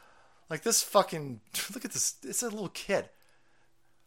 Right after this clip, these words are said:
I hate to make fun of this kid 'cause he's a little, he's like a fucking nineteen or eighteen-year-old kid. He's a stupid fucking kid who doesn't know shit. He is a, uh, a dick puppet over here on Twitter. Wow, there, there,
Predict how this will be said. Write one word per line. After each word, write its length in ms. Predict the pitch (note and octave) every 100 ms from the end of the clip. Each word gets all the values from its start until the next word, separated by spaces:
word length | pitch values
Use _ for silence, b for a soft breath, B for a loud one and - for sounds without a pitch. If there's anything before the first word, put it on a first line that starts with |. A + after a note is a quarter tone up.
| -
I 60 | F#3+
hate 100 | C#4
to 60 | D#4
make 140 | A#3
fun 200 | - G#3
of 100 | A#3
this 120 | A#3
kid 260 | - C4 B3+
'cause 100 | C#3+
he's 60 | C#3+
a 40 |
little, 260 | C3+ E3 A3
he's 160 | D#3+
like 120 | G#3
a 80 | E3
fucking 480 | - A#3 A3+ D#3+ C3+
nineteen 480 | B2 F#3 - G3 F3+
or 100 | C#3
eighteen-year-old 500 | E3 F3+ E3+ D3+ -
kid. 160 | F3+
He's 140 | D#3 A#2+
a 40 |
stupid 580 | - - - A3+ A3+ G3+
fucking 520 | - F#3+ F3+ F3 D#3
kid 320 | - - C3 b b
who 80 | D3
doesn't 240 | D3+ G3
know 140 | F3+ G3+
shit. 560 | - - - B2+ - - - - - - _ _ _ - - _ _
He 200 | - E3
is 460 | D#3+ D#3 D3 C3+ C#3+
a, 300 | D3+ C#3 C3
uh, 640 | B2+ G#2+ G2+ F2+ F2+ E2+ - - - _ - - _ _ -
a 100 | A2+
dick 400 | G#2+ C4 - -
puppet 360 | A2+ - F#2+ -
over 220 | A#2+ B2+
here 200 | A#2+ C3
on 140 | G#2+
Twitter. 460 | - - F#3+ A2 - B B -
Wow, 420 | C#4 C4+ C#4+ C#4
there, 180 | C#4+ B3+
there, 380 | G3+ G3 G#3+